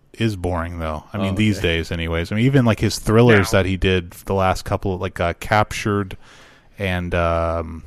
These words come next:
Speaker 1: there was another one I can't remember, but they were, they were really just, man, I don't know, they don't work at all for me.
Speaker 3: <laughs> I don't, I don't think I've seen one since Chloe, which also didn't work.
Speaker 1: Yeah,
Speaker 2: Hmm.
Speaker 1: so
Speaker 3: I think that was also, that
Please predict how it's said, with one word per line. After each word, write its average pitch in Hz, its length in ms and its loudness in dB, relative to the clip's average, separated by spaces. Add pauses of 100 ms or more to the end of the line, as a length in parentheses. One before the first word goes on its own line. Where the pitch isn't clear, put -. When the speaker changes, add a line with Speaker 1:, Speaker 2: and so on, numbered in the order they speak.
(240)
Speaker 1:
there 95 100 -2
was 87 120 -2
another 85 300 -6
one 82 260 -10 (680)
I - 60 -12
can't 90 260 -8
remember, 90 320 -4
but 92 160 -4
they 104 120 2
were, 98 220 0
they 101 220 -2
were 98 160 0
really 92 480 -2
just, - 440 -8
man, 90 340 -6 (420)
I 104 80 -2
don't 92 160 -4
know, 85 260 -4
they 98 140 -4
don't 95 220 -4
work 87 340 -4
at 95 100 -4
all 87 260 0
for 90 180 -6
me. 87 340 -6
Speaker 3:
<laughs> - 40 -16 (440)
I 139 120 -6
don't, 143 260 -8
I 147 60 -12
don't 156 120 -8
think 160 120 -6
I've 131 100 -6
seen 131 300 -10
one 123 160 -10
since 117 320 -18
Chloe, 120 760 -8 (200)
which 123 320 -8
also 123 260 -10
didn't 117 220 -10
work. 123 320 -10 (340)
Speaker 1:
Yeah, 117 280 -10
Speaker 2:
Hmm. 98 140 -14
Speaker 1:
so - 240 -10
Speaker 3:
I 147 40 -10
think 175 160 -4
that 143 80 -2
was 117 160 -6
also, 120 260 -10
that 113 140 -12